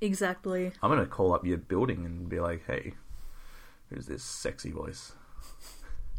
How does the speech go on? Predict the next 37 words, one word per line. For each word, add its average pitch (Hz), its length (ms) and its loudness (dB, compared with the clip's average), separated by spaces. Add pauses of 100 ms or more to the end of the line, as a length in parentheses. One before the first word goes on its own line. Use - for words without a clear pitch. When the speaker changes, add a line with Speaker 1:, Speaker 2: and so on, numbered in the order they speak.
(140)
Speaker 1:
You'll, 208 380 6
you'd 208 200 4
only 220 300 6
hear 185 300 6
it 160 80 4
if 160 260 0
you 175 120 -2
didn't 165 340 0
get 165 180 0
someone 165 300 0
on 165 80 -2
the 165 80 0
other 160 160 -2
line, 170 400 0
though, 170 280 -2
so 175 280 -2
Speaker 2:
Ah. 160 240 0 (840)
Speaker 1:
But 359 60 2
that's 427 220 6
all 190 80 10
right. 165 160 8
If 180 100 2
you're 208 140 10
ever 196 180 8
missing 165 380 0
me 160 140 0
and 160 100 0
I'm 160 160 0
away, 160 260 2
you 160 120 0
can 170 260 -4
call 170 260 4
at, 170 120 2
like, 160 340 0 (120)
midnight. 165 520 -2 (800)
Speaker 2:
I, 85 240 4
um, 87 420 4